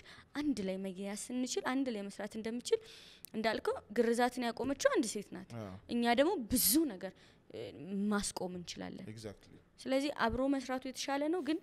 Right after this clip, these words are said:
Speaker 1: ሶሻል ሚዲያ ላይ ቁጭ ብሎ ሴቶቹንም ወንዶቹንም የሚሰራውንም የማይሰራውንም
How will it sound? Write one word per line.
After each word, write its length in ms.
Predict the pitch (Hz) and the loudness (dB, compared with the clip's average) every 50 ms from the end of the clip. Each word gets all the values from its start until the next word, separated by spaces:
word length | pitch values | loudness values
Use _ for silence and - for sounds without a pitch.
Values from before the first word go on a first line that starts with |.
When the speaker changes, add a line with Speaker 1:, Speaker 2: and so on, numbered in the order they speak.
| - - - - - - - - - | -6 -20 -20 -20 -20 -20 -20 -18 -6
Speaker 1:
ሶሻል 340 | - 247 233 - 247 233 233 | -4 -4 -2 0 0 -2 -2
ሚዲያ 240 | 240 233 214 233 226 | -2 -2 0 0 0
ላይ 140 | 220 233 226 | 0 -2 -4
ቁጭ 180 | - 196 - - | -6 -10 -12 -6
ብሎ 180 | 240 233 247 262 277 269 240 214 208 | -6 -4 -2 0 0 0 0 -2 -4
ሴቶቹንም 640 | - - 220 208 - 240 233 - - 359 440 403 302 208 - | -4 -4 -4 -2 -2 -4 -4 -2 -4 -2 0 0 -2 -2 -4
ወንዶቹንም 580 | 180 202 202 202 196 208 - - 330 403 381 269 | -6 -6 -6 -4 -6 -8 -6 -4 -4 0 0 0
የሚሰራውንም 680 | 202 185 190 196 185 - 196 208 240 302 392 427 370 269 | 0 -2 -4 -4 -4 -6 -4 -4 -2 -4 -2 -2 -2 -2
የማይሰራውንም 720 | 202 190 190 180 190 - - 220 247 277 381 427 349 262 | -2 -2 -4 -6 -6 -4 -4 -2 0 0 2 2 0 -2